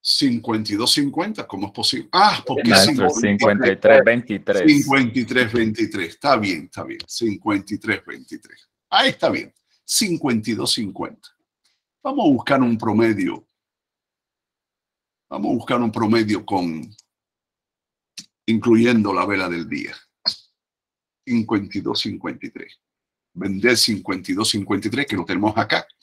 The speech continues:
Speaker 1: y comprar cincuenta y uno noventa y cinco. Y eso es los mínimos y los máximos que a partir de ahora vamos a calcular para mañana. Así. Y nos vamos a tener que probar.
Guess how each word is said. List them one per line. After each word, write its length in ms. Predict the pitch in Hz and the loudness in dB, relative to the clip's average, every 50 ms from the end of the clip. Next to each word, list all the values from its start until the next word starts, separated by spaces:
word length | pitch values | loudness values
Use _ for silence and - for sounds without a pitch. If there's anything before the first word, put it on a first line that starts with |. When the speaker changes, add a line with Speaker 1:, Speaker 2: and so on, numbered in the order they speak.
| - - - - - - - _ | -20 -20 -18 -18 -18 -18 -10 _
Speaker 1:
y 120 | - 120 107 | -2 -2 -2
comprar 440 | 110 101 95 92 92 - 120 123 | -2 -4 -4 -4 -2 -2 0 2
cincuenta 680 | 120 - - 110 92 90 90 - 87 87 90 90 - 113 | 2 2 2 0 -2 -4 -6 -6 -6 -6 -6 -4 -4 -2
y 20 | |
uno 160 | 120 120 117 107 | 0 0 0 0
noventa 420 | 101 92 85 80 78 87 - - | 0 0 -2 -2 -4 -4 -6 -4
y 40 | - | -4
cinco. 560 | - - 98 85 - - - - - - _ _ _ _ _ _ _ _ _ _ _ _ | -2 -2 -2 -4 -8 -10 -12 -16 -18 -18 _ _ _ _ _ _ _ _ _ _ _ _
Y 220 | - 110 113 120 143 | -2 2 4 6 6
eso 340 | 151 135 - - 127 127 | 6 6 4 2 2 2
es 400 | 165 165 - - - - - _ _ _ _ _ _ _ _ _ _ _ - | 2 2 2 0 -2 -6 -10 _ _ _ _ _ _ _ _ _ _ _ -8
los 300 | 101 104 104 98 - - | -6 -6 -6 -6 -6 -4
mínimos 760 | 101 110 127 147 160 175 185 185 185 190 185 180 165 127 107 | -2 -2 0 2 2 2 2 2 2 2 2 2 2 2 2
y 80 | 117 113 | 2 0
los 240 | 110 107 107 - | 0 -2 -2 -2
máximos 680 | 113 123 147 156 151 - - - 170 160 156 165 156 151 - _ _ _ _ _ | -2 2 2 2 2 2 2 0 0 0 0 0 0 -2 -4 _ _ _ _ _
que 120 | - 98 | -10 -8
a 60 | 98 - | -6 -4
partir 360 | 104 98 - - 139 135 117 | -6 -6 -4 -2 -4 -2 0
de 80 | 113 | 0
ahora 240 | 117 120 131 131 113 | 0 2 2 2 0
vamos 320 | 110 117 123 123 117 104 113 | 0 0 -2 -2 -2 -4 -4
a 80 | 107 | -6
calcular 420 | 107 104 98 - - 104 110 107 104 | -6 -6 -8 -6 -4 -4 -4 -4 -4
para 160 | 110 98 90 | -6 -8 -6
mañana. 460 | 87 82 80 80 - 50 - - - _ _ _ _ _ _ _ _ _ _ _ _ _ _ _ _ _ _ _ _ _ _ _ - | -8 -8 -10 -10 -12 -14 -16 -18 -20 _ _ _ _ _ _ _ _ _ _ _ _ _ _ _ _ _ _ _ _ _ _ _ -8
Así. 320 | 123 120 - 311 302 - _ _ _ - - - _ _ _ _ _ _ _ _ _ _ _ _ _ _ _ _ _ _ _ - | -6 -4 -4 -4 -6 -8 _ _ _ -20 -20 -20 _ _ _ _ _ _ _ _ _ _ _ _ _ _ _ _ _ _ _ -4
Y 100 | - 117 | -2 -2
nos 160 | 107 101 - | -2 -2 -4
vamos 240 | - 95 95 92 95 | -6 -8 -8 -4 -4
a 80 | 113 107 | -2 -2
tener 220 | 113 107 120 - | 0 0 -2 -2
que 80 | - 120 | -4 -4
probar. 360 | - 175 131 117 - - | -2 0 0 0 0 -2